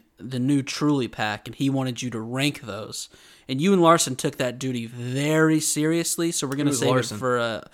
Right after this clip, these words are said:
Speaker 1: uh, well, Larson is Travis's nickname. We'll
Speaker 2: That's
Speaker 1: have
Speaker 2: his
Speaker 1: to,
Speaker 2: surname.
Speaker 1: yeah, we'll have to explain that sometime. But, uh, but yes, so we're gonna have those rankings later on,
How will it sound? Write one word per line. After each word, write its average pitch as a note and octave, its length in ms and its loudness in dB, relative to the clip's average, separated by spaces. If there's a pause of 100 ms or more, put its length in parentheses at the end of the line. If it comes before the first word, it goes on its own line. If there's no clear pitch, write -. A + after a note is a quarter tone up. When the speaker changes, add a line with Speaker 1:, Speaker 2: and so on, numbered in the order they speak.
(300)
Speaker 1:
uh, A#2+ 240 0 (140)
well, A#2+ 340 -4 (260)
Larson C3 920 4 (460)
is B2+ 180 -2
Travis's B2+ 800 -2
nickname. A#2 500 -6
We'll B2 140 -4
Speaker 2:
That's D3 80 2
Speaker 1:
have D3 100 2
Speaker 2:
his - 120 -2
Speaker 1:
to, - 40 0
Speaker 2:
surname. G2+ 560 -2
Speaker 1:
yeah, B2 200 -2
we'll C3 120 -2
have D3 180 0
to C3+ 80 -6
explain A#2+ 460 -6
that F#2+ 160 -8
sometime. G#2 480 -10 (560)
But, B2 240 -2
uh, A2+ 300 -4 (480)
but C#3+ 100 -2
yes, C3 640 -4 (300)
so B2+ 320 0
we're A#2+ 280 -4
gonna C3 180 -2
have B2+ 260 -2
those B2 200 -6
rankings A#2 460 -6
later G#2 260 -6
on, A2+ 220 -10